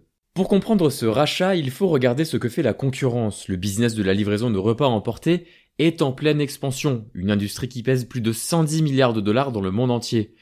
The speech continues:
et une tendance qui s'accélère dans les grandes villes. Depuis le confinement en mars, varier son alimentation a pu passer par ses services de livraison proposant ses restaurants préférés à domicile.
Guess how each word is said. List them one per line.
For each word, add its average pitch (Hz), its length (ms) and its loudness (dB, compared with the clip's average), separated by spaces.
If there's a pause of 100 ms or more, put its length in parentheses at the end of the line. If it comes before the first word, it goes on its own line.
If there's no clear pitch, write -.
(400)
et 151 100 6
une 180 140 6
tendance 135 340 0
qui 120 120 -10
s'accélère 120 500 -2
dans 110 80 -2
les 98 100 0
grandes 113 220 0
villes. 104 320 -2 (240)
Depuis 92 180 -6
le 92 80 -2
confinement 110 540 -2
en 90 40 0
mars, 127 380 -2 (340)
varier 151 340 2
son 127 200 0
alimentation 120 720 -2
a 127 120 0
pu 180 180 -4
passer 156 320 0
par - 160 -6
ses 104 120 -4
services 120 380 -4
de 104 80 -2
livraison 98 540 -2 (280)
proposant 123 540 0
ses 107 160 -4
restaurants 92 480 0
préférés 113 460 -2
à 107 60 2
domicile. 110 640 -2